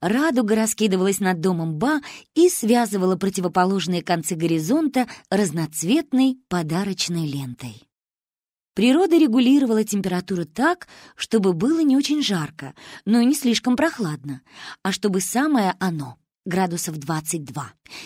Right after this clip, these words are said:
И легкий ветер колыхал ажурные занавески и деликатно постукивал ставнями открытых окон. Ибо даже природа старалась угодить Ба, когда она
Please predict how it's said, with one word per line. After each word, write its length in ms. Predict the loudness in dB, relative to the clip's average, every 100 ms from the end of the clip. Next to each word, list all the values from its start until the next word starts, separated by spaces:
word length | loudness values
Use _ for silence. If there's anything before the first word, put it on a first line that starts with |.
| -2
И 120 | 2 4
легкий 460 | 4 0 -2 0
ветер 340 | 2 0 -4 -4
колыхал 580 | -4 -4 -2 -2 -2 -6 -18 -4
ажурные 500 | -2 0 0 0 -2
занавески 760 | -2 -2 0 0 -2 -2 -4 -6 -18 -2
и 120 | 0
деликатно 720 | 2 0 -2 -2 -4 -2 -2 0
постукивал 680 | -2 -2 -4 -2 -2 -2
ставнями 720 | -4 -4 0 0 0 -2 -2 -6 -6
открытых 640 | -6 -6 -8 -8 -8 -12 -10
окон. 480 | -10 -10 -12 -14 -14 _ -20 -20 _ 2
Ибо 320 | 2 4 2
даже 320 | 2 2 0
природа 560 | 0 2 2 2 0 -2
старалась 560 | -2 -2 -2 -4 -4
угодить 400 | -2 -2 -2 -6
Ба, 260 | -2 0 -2 -6 -16
когда 460 | -4 -2 -2 -4 -6
она 460 | -6 -6 -4 -2